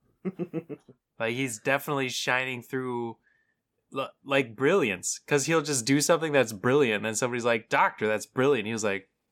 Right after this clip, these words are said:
Speaker 2: "Oh, was it?"
Speaker 1: <laughs> My, my favorite is when, uh, Ben says, "Well, he won't answer who he is." He goes, "Well, who are we?" And the doctor goes, "Don't you know?" <laughs> And just keeps doing what he's doing. <laughs> Uh,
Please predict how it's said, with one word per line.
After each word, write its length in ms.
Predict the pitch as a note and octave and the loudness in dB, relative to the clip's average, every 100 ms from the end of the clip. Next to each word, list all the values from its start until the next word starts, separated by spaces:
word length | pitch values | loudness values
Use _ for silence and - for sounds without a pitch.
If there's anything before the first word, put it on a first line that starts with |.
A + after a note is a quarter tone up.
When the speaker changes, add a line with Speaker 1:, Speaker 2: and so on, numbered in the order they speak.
| - | -2
Speaker 2:
"Oh, 340 | A#2+ A2 G2 _ _ _ _ _ _ - | 0 0 -4 _ _ _ _ _ _ -4
was 180 | A#2 C3 | -2 0
it?" 140 | E3+ - D3+ D#3 - C#3 - C3 B2+ | -2 -6 -12 -12 -12 -16 -14 -16 -18
Speaker 1:
<laughs> 800 | - _ _ _ _ _ _ | -20 _ _ _ _ _ _
My, 180 | - D3 - | -4 -4 0
my 160 | C3+ D#3+ | 0 4
favorite 300 | F3+ E3+ D#3 | 4 4 2
is 140 | C3 | 2
when, 240 | C3+ B2 A#2 | 2 4 4
uh, 300 | G#2+ F#2+ F#2 _ _ _ _ _ _ _ _ _ _ _ _ _ _ _ _ _ _ - G#2 G2 | 4 4 0 _ _ _ _ _ _ _ _ _ _ _ _ _ _ _ _ _ _ -10 -8 -2
Ben 320 | A#2+ A#2+ A#2 | 2 2 0
says, 420 | - A#2 G2+ - - | 0 2 0 -6 -10
"Well, 540 | A2+ B2+ A#2 A2 - _ | 0 2 4 2 -2 _
he 140 | A#2 C3+ | 0 2
won't 220 | B2+ A#2+ | 4 4
answer 340 | A2+ - A2 | 2 2 0
who 160 | G#2+ A2 | 0 0
he 100 | A2 | 4
is." 160 | G#2+ | 2
He 80 | A2 | 2
goes, 160 | G#2 G2 | -2 0
"Well, 120 | A#2+ | 0
who 140 | D3+ | 2
are 140 | C#3 C3 | 2 2
we?" 300 | D3 G2+ F2+ | 2 0 0
And 180 | G2+ F2+ | -2 0
the 40 | |
doctor 200 | G2 G2 | -2 0
goes, 180 | G#2 F2+ | -2 -4
"Don't 260 | - G#2 - | -4 -4 -2
you 80 | G2 | -2
know?" 240 | G2+ C3+ - - - - - _ F#3+ | 0 0 -4 -14 -18 -20 -20 _ 2
<laughs> 0 | |
And 380 | - D3+ D#3 | 4 2 2
just 200 | C3 C#3 | 0 0
keeps 200 | - - | 0 -2
doing 200 | - A2 | 0 -2
what 80 | G#2 | 0
he's 140 | G#2+ G2+ | -4 -4
doing. 360 | G#2+ A#2 D3+ _ | -6 -6 -10 _
<laughs> 60 | _ _ - - _ _ _ _ _ _ _ - | _ _ -20 -20 _ _ _ _ _ _ _ -6
Uh, 280 | C#3 B2+ A2 | 2 4 4